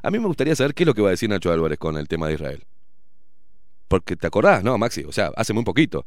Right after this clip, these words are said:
Poniendo a Israel como el país ejemplo de vacunación.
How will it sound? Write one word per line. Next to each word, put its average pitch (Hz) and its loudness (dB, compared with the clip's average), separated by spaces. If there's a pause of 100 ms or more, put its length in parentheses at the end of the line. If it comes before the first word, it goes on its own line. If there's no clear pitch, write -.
(640)
Poniendo 113 4
a - 8
Israel 107 4
como 73 -4
el 69 -12
país 107 -4 (380)
ejemplo 87 2 (540)
de 87 -6
vacunación. 73 -6